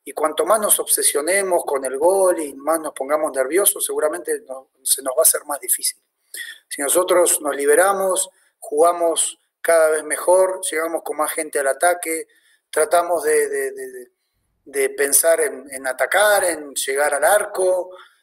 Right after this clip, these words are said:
en encontrar el compañero libre, en tomarnos ese segundo <clears throat> a la hora de, de tomar la decisión y de no equivocarnos o de, de dar el golpeo,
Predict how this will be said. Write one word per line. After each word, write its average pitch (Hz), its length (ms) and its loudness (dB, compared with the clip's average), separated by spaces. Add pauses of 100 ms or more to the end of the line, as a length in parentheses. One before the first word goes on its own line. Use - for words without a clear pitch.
(140)
en 139 460 -2
encontrar 151 420 2
el 156 80 0
compañero 147 560 0
libre, 190 640 2
en 143 140 -12
tomarnos 160 560 0
ese 151 180 -2
segundo 160 760 -2 (160)
<clears throat> - 180 -12
a 156 320 2
la 147 140 4
hora 165 260 6
de, 143 260 0 (260)
de 135 140 -6
tomar 156 320 -2
la 160 160 4
decisión 175 580 2 (340)
y 147 120 -10
de 151 60 -4
no 165 100 -2
equivocarnos 185 880 0
o 139 140 -4
de, 131 340 -4 (360)
de 143 140 -2
dar 151 160 4
el 143 200 0
golpeo, 147 800 2